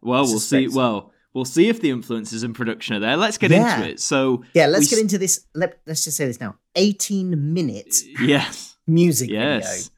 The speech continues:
Speaker 2: video.
Speaker 1: Yeah, it
Speaker 2: Eighteen minutes. <laughs>
Speaker 1: Uh, and yeah, music, music video, but, you know, we'll
Speaker 2: In
Speaker 1: see.
Speaker 2: inverted commas.
Speaker 1: In inverted commas. So we actually start with, um, uh,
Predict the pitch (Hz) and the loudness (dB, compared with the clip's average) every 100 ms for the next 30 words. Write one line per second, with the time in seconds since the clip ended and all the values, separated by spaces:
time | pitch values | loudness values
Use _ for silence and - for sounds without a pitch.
0 | _ _ - 120 113 117 139 - 202 190 | _ _ -2 4 4 4 0 2 2 0
1 | 190 170 _ - 151 160 104 101 - - | -4 -8 _ -8 -2 -2 -4 -10 -4 -4
2 | - - _ _ 131 - 139 147 139 151 | -4 -6 _ _ -8 -4 -2 -2 -2 2
3 | 180 190 131 151 - - 151 160 143 113 | 4 4 4 0 -2 -10 2 2 2 0
4 | 113 104 98 110 127 135 - 151 127 139 | -2 0 0 -2 -4 -6 -2 -2 -2 -4
5 | _ - - 170 156 127 156 - 131 - | _ -20 0 4 4 4 2 0 -6 -12
6 | - 151 113 165 147 160 160 135 151 135 | -4 -2 -2 -2 2 4 4 4 2 2
7 | 131 131 127 120 113 - 165 175 160 - | -2 -2 -2 -2 -4 -8 -16 -16 -14 0
8 | 196 214 254 - 269 233 - 196 180 - | 2 2 0 -2 -2 -2 0 2 2 4
9 | 143 131 123 131 123 117 - _ - 123 | 4 4 4 4 4 2 -4 _ -8 -4
10 | 117 | -2